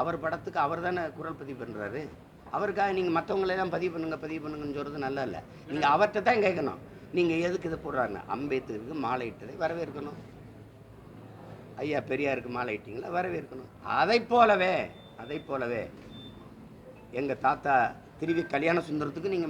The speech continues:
மாலை இடணும், மதிக்க-, மதிப்பளிக்கணும். அதை போலவே எங்க தாத்தா இந்த தமிழ், தனித்தமிழ் அடிகளார் மறைமலை அடிகளுக்கு நீங்க போடணும், தமிழ் தென்றல் திருவிக்காவுக்கு போடணும், தனித்தமிழ் அடிகளார் மறைமலை அடிகளையும் போற்றணும். எங்க தாத்தா ரெட்டமலை சீனிவாசனையும் போற்றணும்.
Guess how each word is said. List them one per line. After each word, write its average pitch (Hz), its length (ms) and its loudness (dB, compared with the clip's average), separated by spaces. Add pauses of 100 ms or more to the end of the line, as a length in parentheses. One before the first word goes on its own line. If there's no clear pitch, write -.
மாலை 147 220 0
இடணும், 107 400 -2
மதிக்க-, 160 420 -4
மதிப்பளிக்கணும். 131 640 -4 (440)
அதை 185 140 6 (100)
போலவே 202 300 4 (120)
எங்க 175 140 2 (100)
தாத்தா 151 280 4 (460)
இந்த 139 140 0 (100)
தமிழ், 160 280 4 (520)
தனித்தமிழ் 160 460 2
அடிகளார் 143 400 4 (320)
மறைமலை 190 420 6
அடிகளுக்கு 190 460 6
நீங்க 190 200 6
போடணும், 135 400 -4
தமிழ் 180 320 4
தென்றல் 180 380 4
திருவிக்காவுக்கு 151 500 0
போடணும், 175 320 0
தனித்தமிழ் 190 500 2
அடிகளார் 185 360 6 (380)
மறைமலை 190 400 8
அடிகளையும் 202 400 6
போற்றணும். 180 400 2
எங்க 175 220 2
தாத்தா 190 320 6
ரெட்டமலை 214 440 4
சீனிவாசனையும் 214 600 4
போற்றணும். 220 380 0